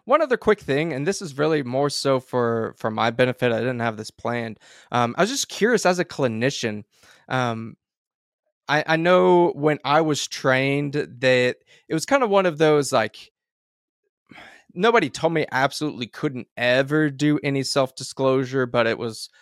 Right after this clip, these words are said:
like, "Hey, be careful. We, we don't wanna make the session about you." Have you found yourself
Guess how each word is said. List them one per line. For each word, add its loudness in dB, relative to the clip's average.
like, -14
"Hey, -6
be -10
careful. -4
We, -6
we -4
don't -2
wanna -6
make -6
the -14
session -6
about -2
you." -2
Have -2
you -2
found 0
yourself 0